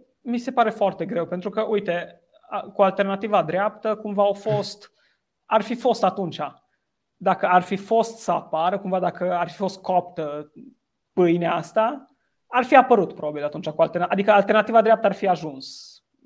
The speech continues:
mai departe decât a ajuns. Și, din păcate, adică mi se pare foarte greu să apară așa ceva, pentru că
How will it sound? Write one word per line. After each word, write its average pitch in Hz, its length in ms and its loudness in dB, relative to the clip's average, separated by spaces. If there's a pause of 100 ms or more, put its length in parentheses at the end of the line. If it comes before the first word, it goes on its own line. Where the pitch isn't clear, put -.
mai 175 240 2
departe 175 360 2
decât - 300 -12
a 139 100 -4
ajuns. - 420 -12 (580)
Și, - 140 -14
din 233 160 0
păcate, 254 480 -2 (500)
adică 214 240 0
mi 208 100 0
se 208 120 -6
pare 254 140 4
foarte 240 440 4
greu 185 180 -4
să - 140 -6
apară 160 640 -2
așa 170 200 -6
ceva, 156 640 -8 (480)
pentru 233 320 -2
că 233 520 0